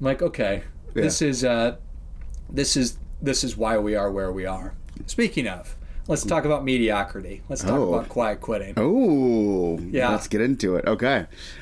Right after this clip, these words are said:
Speaker 2: Um, I do think, by the way, just going back to that, that Twitter example, I do think there's a way to, like, uh, work hard and, uh, and also take care of yourself. So I'm hoping that was just, like, a, like, a, uh, a, a,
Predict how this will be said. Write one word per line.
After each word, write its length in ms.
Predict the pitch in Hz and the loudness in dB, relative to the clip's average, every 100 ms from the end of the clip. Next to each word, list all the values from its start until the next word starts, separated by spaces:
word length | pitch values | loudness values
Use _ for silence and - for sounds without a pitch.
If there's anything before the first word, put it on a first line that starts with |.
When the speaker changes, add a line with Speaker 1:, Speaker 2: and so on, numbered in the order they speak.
| - - - | -16 -6 0
Speaker 2:
Um, 720 | 127 123 113 110 104 101 87 - - - - - | 2 4 4 4 4 2 0 -6 -10 -8 -8 -2
I 120 | 175 | 0
do 180 | 165 247 | 2 2
think, 260 | - 180 - - | 4 0 0 0
by 120 | 123 | 0
the 80 | 104 | 2
way, 280 | 104 95 92 | 2 0 0
just 240 | 110 - | -2 0
going 160 | - 104 | 0 2
back 140 | 92 | 0
to 60 | 82 | -2
that, 180 | 78 - | -4 0
that 160 | 87 | -2
Twitter 300 | - 90 90 - | 0 2 2 0
example, 440 | 85 90 82 95 - | -2 0 0 0 0
I 80 | 110 | 0
do 200 | 127 156 | 2 2
think 140 | 143 | 2
there's 160 | 117 98 | 2 0
a 40 | |
way 160 | 92 92 | 2 2
to, 120 | 90 | 2
like, 280 | 87 87 - - - - - | 2 0 -2 -8 -12 -10 -2
uh, 480 | 98 90 85 80 80 - - - - - | 0 2 2 2 0 -2 -10 -12 -12 -4
work 440 | 107 92 101 117 - | -2 0 2 2 0
hard 520 | 104 98 92 92 82 - - - - - | 0 2 4 2 0 -8 -12 -12 -6 0
and, 340 | 101 95 80 | 2 2 2
uh, 460 | 82 87 82 76 80 - - - - | 4 4 4 2 -2 -8 -14 -8 0
and 120 | 113 | 0
also 200 | 104 110 | 2 0
take 180 | 95 92 | 0 0
care 140 | 98 | 0
of 80 | 98 | 2
yourself. 260 | 113 131 123 | 2 0 2
So 100 | 123 | 0
I'm 100 | 101 | 2
hoping 260 | 123 117 | 0 2
that 160 | 98 87 | 2 2
was 80 | 87 | 0
just, 140 | 87 | 0
like, 140 | 92 82 | 0 2
a, 180 | 82 78 - - - - - | 0 0 -6 -10 -10 -12 -4
like, 120 | 92 | 0
a, 320 | 87 87 78 - | 2 2 2 0
uh, 400 | 87 82 78 82 - - | 0 2 2 0 -4 -4
a, 140 | 90 | -2
a, 120 | 90 | 0